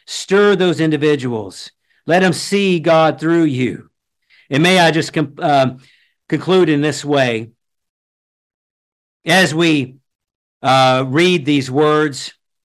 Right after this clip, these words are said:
uh, may we step up. How can we be more shrewd than even the sons of this world? Let it not be said of us that they're more shrewd, uh, than us.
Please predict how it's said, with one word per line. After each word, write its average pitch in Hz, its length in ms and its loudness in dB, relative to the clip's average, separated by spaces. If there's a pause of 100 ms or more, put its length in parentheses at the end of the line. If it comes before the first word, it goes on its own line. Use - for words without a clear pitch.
(160)
uh, 139 400 2
may 165 160 2
we 151 200 0
step 160 440 0
up. 151 320 0 (1200)
How 185 180 2
can 185 160 0
we 165 180 2
be 160 520 0 (200)
more 175 260 2
shrewd 180 760 2
than 151 140 0
even 160 240 2
the 143 100 -2
sons 170 360 -2
of 147 120 -2
this 143 220 -6
world? 151 540 -2 (840)
Let 185 180 4
it 208 120 2
not 170 240 0
be 160 120 0
said 160 300 0
of 139 100 -2
us 147 340 2
that 135 140 -4
they're 139 160 0
more 143 220 -2
shrewd, 151 580 -4
uh, 123 380 -2
than 131 160 -4
us. 127 540 -4